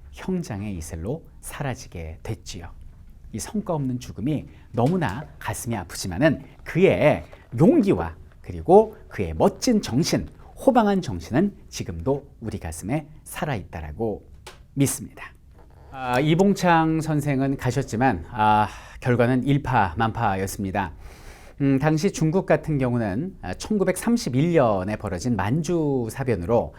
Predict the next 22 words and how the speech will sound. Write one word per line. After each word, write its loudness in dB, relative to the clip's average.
아, -8
만주를 2
일본에 -4
빼앗긴 2
상태였기 -4
때문에 -4
상당히 -2
이제 0
반일 0
감정이 -4
강했던 -4
상황이었죠. -8
근데 -4
상하이에 4
있는 0
여러 4
신문들은 0
기-, -4
기사를 0
내고 -4
대서특필을 -2
했습니다. -8